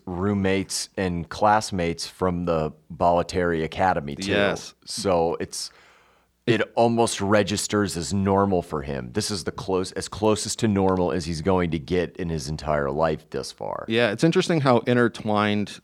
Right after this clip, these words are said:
Speaker 2: these guys from this academy, but it was the top tennis academy, so you had all of the great players going there.
Speaker 1: Mm-hmm.
Speaker 2: Um, so he decides to forego Wimbledon. He's destroying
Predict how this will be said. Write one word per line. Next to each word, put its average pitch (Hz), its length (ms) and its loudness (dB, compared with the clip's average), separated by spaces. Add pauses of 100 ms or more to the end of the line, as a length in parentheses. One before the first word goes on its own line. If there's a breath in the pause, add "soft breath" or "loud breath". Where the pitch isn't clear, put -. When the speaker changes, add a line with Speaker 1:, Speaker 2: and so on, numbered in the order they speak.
Speaker 2:
these 95 340 -4
guys 95 320 2
from 92 160 -4
this 85 160 -6
academy, 90 540 -2
but 92 260 -2
it 110 340 -2
was 110 300 2
the 107 100 -4
top - 380 0
tennis 104 320 -2
academy, 98 500 2
so 98 140 -4
you 92 160 0
had 101 180 4
all 98 360 0
of 98 120 -2
the 98 400 -2
great 104 320 -2
players 104 380 2
going 107 340 2
there. 85 300 -6 (200 loud breath)
Speaker 1:
Mm-hmm. 85 480 -10
Speaker 2:
Um, 104 440 2 (160)
so 117 580 6 (880)
he 120 340 0
decides 120 520 4
to 120 380 4
forego 131 420 6
Wimbledon. 110 580 2
He's 117 500 -6
destroying 120 1000 2